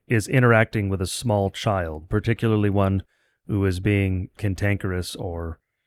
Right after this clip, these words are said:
uncooperative for some reason. Maybe he doesn't want to put on his shoes. A neat little trick, if you've never done this with children, I highly recommend you use this,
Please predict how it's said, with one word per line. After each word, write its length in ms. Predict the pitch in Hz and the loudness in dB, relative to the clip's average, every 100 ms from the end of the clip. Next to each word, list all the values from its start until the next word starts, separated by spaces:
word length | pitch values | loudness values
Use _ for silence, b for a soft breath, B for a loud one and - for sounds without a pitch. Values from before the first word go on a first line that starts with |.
| _ _ - | _ _ 0
uncooperative 680 | 135 131 120 113 110 98 90 | 2 2 4 2 2 -2 -2
for 120 | 104 | -4
some 240 | 90 104 | -2 -2
reason. 300 | 92 87 90 | -2 -4 -4
Maybe 260 | 95 101 98 | -2 0 0
he 80 | 101 | 0
doesn't 260 | 104 104 | 0 -2
want 200 | 110 101 | -4 -4
to 40 | - | -2
put 200 | 107 104 | 0 0
on 100 | 98 | 0
his 120 | 95 | -2
shoes. 580 | - 113 87 76 - - _ _ _ _ _ _ _ _ _ - | 0 0 -2 -6 -10 -14 _ _ _ _ _ _ _ _ _ -6
A 80 | 120 | 0
neat 260 | 113 151 165 | 4 4 6
little 200 | 147 131 | 4 2
trick, 380 | - 95 85 - | -2 -4 -4 -6
if 200 | 113 98 | -6 -2
you've 360 | 107 95 - - | -4 -4 -10 -6
never 320 | 113 104 104 | -4 0 0
done 240 | 110 110 | 2 2
this 180 | 107 - | 0 -2
with 140 | 104 | -6
children, 340 | - 113 107 98 | -4 -4 -2 -2
I 60 | 95 | -2
highly 320 | 117 123 110 | 2 2 2
recommend 440 | 101 101 104 95 | 0 0 -2 -2
you 60 | 95 | -2
use 340 | 95 117 120 | 0 0 0
this, 340 | - 90 90 | -4 -8 -8